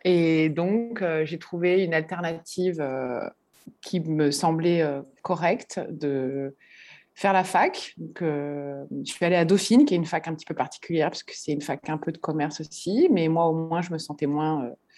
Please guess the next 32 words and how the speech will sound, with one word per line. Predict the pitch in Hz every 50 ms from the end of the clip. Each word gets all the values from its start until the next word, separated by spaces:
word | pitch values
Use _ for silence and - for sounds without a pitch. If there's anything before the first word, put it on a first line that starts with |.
| - - - - - - - - - -
enfermée | - 160 156 165 156 - 180 160 170 175 170
dans | 156 156 151 147 147
un, | 143 139 - - -
dans | - 147 147 156
un |
modèle. | 156 151 151 147 147 151 185 262 392 349
Donc, | 226 196 180 175 - -
euh, | 156 147 143 147 143 139 151
j'ai | 151 156 214
pu | 214 - - - 247
aller | 208 180 170
à | 165 151
Dauphine, | 147 147 143 - - - - 139 143 151 220 320 392 427 415 _ _ _ _ _ _ _ _ _ -
euh, | 170 170
où | 160 180
j'ai | 175 202 185
fait | - 190
mes | 160 160
cinq | 156 160 165 156 156 -
ans, | 123 101 107 117 156 247 302 -
voilà. | - 165 143 113 58 - - - - - - - -
Et | 165 156
j'ai | 147 - 151 143
été, | 143 143 - - 143 143 139
euh, | 135 123 123 - - - _ _ _ _ _ _ _ _ _ _ _ _ _ -
j'ai | 175 160 170
fait | 170 202
tout, | 196 - 370 415 415
euh, | 381 294 240
tout | 220 - 359
d'un | 294 247 233 247
coup. | - - - 190 - -